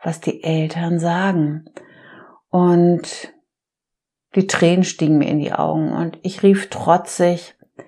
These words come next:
„Dann beginne ich halt mit Judo“, obwohl ich gar nicht genau wusste, was das eigentlich war.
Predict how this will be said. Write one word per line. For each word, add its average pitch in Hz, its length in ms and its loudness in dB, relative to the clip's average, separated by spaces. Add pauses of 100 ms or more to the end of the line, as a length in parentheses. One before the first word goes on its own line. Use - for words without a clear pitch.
(200)
„Dann 190 260 4
beginne 156 320 4
ich 151 160 2
halt 143 240 2
mit 143 160 -2
Judo“, 156 720 4 (480)
obwohl 160 300 2
ich 156 180 -4
gar 160 200 4
nicht 160 160 -2
genau 147 300 0
wusste, 151 440 -2
was 151 160 -6
das - 180 -12
eigentlich 160 580 -8
war. 151 460 -4